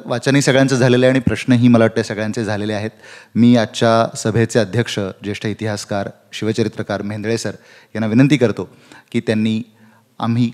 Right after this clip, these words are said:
काय वाचलं, आम्हाला ते खरंच नक्की कळलंय का, हेही सांगावं आणि त्या अनुषंगाने मा-,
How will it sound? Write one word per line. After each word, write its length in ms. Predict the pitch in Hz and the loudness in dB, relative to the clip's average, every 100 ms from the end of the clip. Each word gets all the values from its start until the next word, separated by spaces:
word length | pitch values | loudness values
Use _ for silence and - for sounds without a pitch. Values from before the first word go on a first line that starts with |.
| - | 0
काय 160 | 127 | 2
वाचलं, 320 | 139 123 - 113 | 4 2 2 -2
आम्हाला 240 | 113 113 | 0 -2
ते 120 | 117 117 | -2 -4
खरंच 220 | 131 123 | -2 0
नक्की 200 | 117 - | -2 -4
कळलंय 320 | 123 113 113 | -4 0 0
का, 180 | 113 104 | 0 -2
हेही 300 | 101 110 110 | -4 -2 -2
सांगावं 420 | 127 120 113 113 | 0 0 2 2
आणि 220 | 120 120 117 - | 2 2 -2 -2
त्या 80 | 123 | -2
अनुषंगाने 600 | 117 120 123 120 120 180 | 0 0 -2 -2 -2 -4
मा-, 140 | 160 | -4